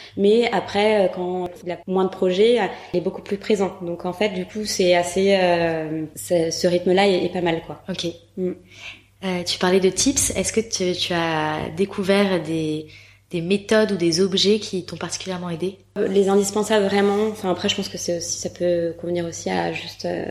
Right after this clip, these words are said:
Speaker 1: une maman d'un enfant, mais, euh, les transats, nous, on a, on a, on en a, enfin, on s'en est servi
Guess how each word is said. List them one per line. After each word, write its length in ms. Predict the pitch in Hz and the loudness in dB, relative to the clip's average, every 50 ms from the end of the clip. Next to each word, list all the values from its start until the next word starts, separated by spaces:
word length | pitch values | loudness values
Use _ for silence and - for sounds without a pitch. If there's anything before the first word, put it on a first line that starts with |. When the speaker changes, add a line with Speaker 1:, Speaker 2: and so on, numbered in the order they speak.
| - 214 220 - _ - - - | -10 -12 -16 -18 _ -20 -12 -6
Speaker 1:
une 160 | - 202 190 | -2 -2 -2
maman 180 | 190 196 196 196 | 0 0 0 2
d'un 180 | 196 202 196 | 4 4 4
enfant, 300 | 202 208 208 - - 233 | 2 2 0 0 0 2
mais, 240 | 240 240 208 196 185 | 2 4 4 4 4
euh, 40 | 180 185 - - - - - - | 2 0 -2 -12 -16 -16 -10 -2
les 120 | - 196 208 | 0 0 0
transats, 480 | - - - 220 214 214 226 226 226 | 2 2 2 4 6 6 4 4 4
nous, 100 | 226 226 | 4 4
on 140 | 214 220 214 | 6 6 6
a, 160 | 196 190 185 185 | 4 4 4 2
on 140 | 202 202 196 | 4 4 4
a, 260 | 190 190 185 185 190 | 4 4 2 2 2
on 140 | 190 190 190 | 2 2 2
en 100 | 185 180 | 2 2
a, 360 | 180 180 180 175 175 175 175 | 2 0 0 0 -2 -2 -2
enfin, 180 | 175 - 175 | -4 -6 -10
on 40 | 175 | -10
s'en 140 | - - 185 | -6 -6 -6
est 60 | 180 | -6
servi 280 | 175 - 175 170 170 | -4 -6 -6 -6 -6